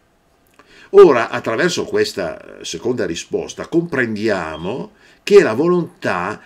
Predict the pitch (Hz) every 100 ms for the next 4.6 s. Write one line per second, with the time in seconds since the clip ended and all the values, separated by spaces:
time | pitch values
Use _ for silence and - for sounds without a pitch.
0 | _ 156 214 185 - 165 185 175 180 180
1 | 185 170 196 247 247 180 - 135 113 113
2 | 104 98 98 92 87 82 90 127 160 208
3 | 185 208 208 180 175 160 170 160 143 147
4 | 147 165 147 104 82 -